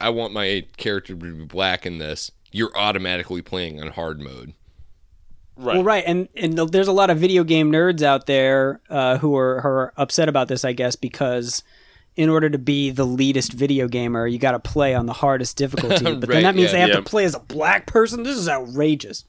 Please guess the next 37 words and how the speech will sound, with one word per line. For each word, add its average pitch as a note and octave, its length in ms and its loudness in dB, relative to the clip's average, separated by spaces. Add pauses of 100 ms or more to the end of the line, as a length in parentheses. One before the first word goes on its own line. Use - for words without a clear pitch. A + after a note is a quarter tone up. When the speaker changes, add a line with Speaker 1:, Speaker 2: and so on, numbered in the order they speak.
(200)
Speaker 2:
One, C#3 320 4
they B2+ 100 4
think A2+ 220 -2
it's G#2+ 140 -4
outrageous G#2 580 0
that F#2+ 120 -6
you F2+ 140 -6
have F#2+ 360 0
to G2+ 60 -16
be F2+ 120 -18
forced - 400 -6
to - 40 -20
play G2 220 -6
as F2+ 120 -6
a F#2 40 -14
black E2+ 320 -6
guy. E2+ 460 -4
And G2 180 -12
two, A2 420 0
it's F2 160 -10
outrageous F2+ 720 -6
because E2+ 720 -8 (720)
they G#2 280 -4
think G#2 260 0
it's G2 160 -10
outrageous F#2 600 -6
the F#2 120 -16
concept F2+ 520 -10
that E2+ 160 -8
life E2+ 260 -4
is - 120 -10
harder F2 380 -4
for E2+ 160 -12
a - 60 -12
person D#2+ 420 -16
of - 120 -20
color. - 400 -14